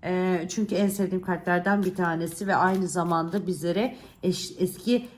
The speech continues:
şaman kültürünü anlatır. Ve biz de bakalım bu kültürde neler göreceğiz. E, anlayalım, an-, bakalım ve sizler için de açalım neyi gösterecek. Evet.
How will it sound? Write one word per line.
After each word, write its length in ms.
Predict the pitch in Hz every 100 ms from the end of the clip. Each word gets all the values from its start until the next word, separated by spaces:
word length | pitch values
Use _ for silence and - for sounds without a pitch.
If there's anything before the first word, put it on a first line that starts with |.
| -
şaman 500 | - 262 240 180 170
kültürünü 500 | 180 156 165 165 160
anlatır. 680 | - 165 165 160 240 - - - -
Ve 140 | 190
biz 140 | 190
de 120 | 190 180
bakalım 340 | 180 180 196 208
bu 40 |
kültürde 580 | 180 185 - 170 170 202
neler 300 | 185 175 175
göreceğiz. 640 | 175 165 151 151 180 196 - - - -
E, 500 | 160 165 156 156 156 -
anlayalım, 600 | 170 165 160 156 160 170
an-, 480 | - 165 - - 147
bakalım 680 | 156 151 156 156 160 175 180
ve 100 | 165
sizler 340 | - 160 165
için 220 | 147 160
de 60 | 160
açalım 420 | 170 175 160 160
neyi 200 | 160 156
gösterecek. 800 | 156 151 151 160 147 147 147 - - - - - - -
Evet. 400 | 190 165 - -